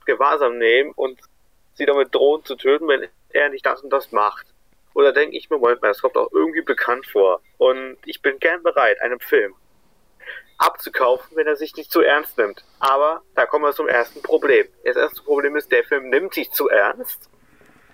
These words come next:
Er gibt einem das Gefühl, der Film, äh, ist nur dazu da, um den chinesischen Markt aufzupuschen. Man erlebt Dwayne "Rock" Johnson in Action-Manier, das mal so gar nicht funktioniert aus meiner Sicht, außer man schneidet es so zusammen, dass der bald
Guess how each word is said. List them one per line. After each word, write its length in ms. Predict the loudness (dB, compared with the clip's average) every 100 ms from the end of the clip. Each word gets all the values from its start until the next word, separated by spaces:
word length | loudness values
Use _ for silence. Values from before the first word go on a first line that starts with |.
| _ _ _ _ 0
Er 140 | 2
gibt 180 | 2 0
einem 160 | 0
das 160 | 2 0
Gefühl, 360 | 0 0 2 4
der 160 | 2
Film, 440 | 0 0 2 0 0
äh, 180 | 0
ist 140 | 0 0
nur 100 | 2
dazu 260 | 2 2 0
da, 160 | 0
um 160 | 0 -4
den 260 | -16 -18
chinesischen 580 | -12 -6 -4 -6 -10 -4
Markt 220 | 0 0
aufzupuschen. 800 | 0 -2 -4 -14 -8 -8 -6 -10 -12 _ _ _ _ _ _ _ _ _ -2
Man 120 | 2
erlebt 320 | 2 0 0
Dwayne 220 | 0 2
"Rock" 180 | 2 0
Johnson 360 | 0 -2 -2 -2
in 180 | -2 0
Action-Manier, 920 | -2 -2 -8 -4 -2 -2 0 0 0 0
das 200 | -2 0
mal 140 | 0
so 140 | 0 0
gar 240 | 0 0
nicht 140 | -4
funktioniert 600 | -8 -8 -6 -6 -2 0
aus 140 | 0 -2
meiner 240 | 0 0
Sicht, 240 | 0 0 2
außer 200 | 2 2
man 200 | -2 -2
schneidet 300 | -2 -2 -2
es 80 |
so 180 | -2 -2
zusammen, 400 | -2 -4 -2 0
dass 120 | -2 2
der 120 | 0
bald 360 | 2 2 2